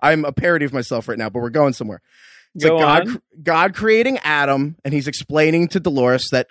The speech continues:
Speaker 1: Arnold, who co-founded the park with Anthony Hopkins, f-, uh, Arnold created Dolores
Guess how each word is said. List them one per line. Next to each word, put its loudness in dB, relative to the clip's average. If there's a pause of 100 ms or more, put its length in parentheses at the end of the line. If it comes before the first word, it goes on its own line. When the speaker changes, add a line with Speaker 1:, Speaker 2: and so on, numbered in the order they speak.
Speaker 1:
Arnold, 2
who -4
co-founded 0
the -12
park -2
with -6 (100)
Anthony -6
Hopkins, -6 (800)
f-, -20
uh, 2
Arnold 2
created -2
Dolores -2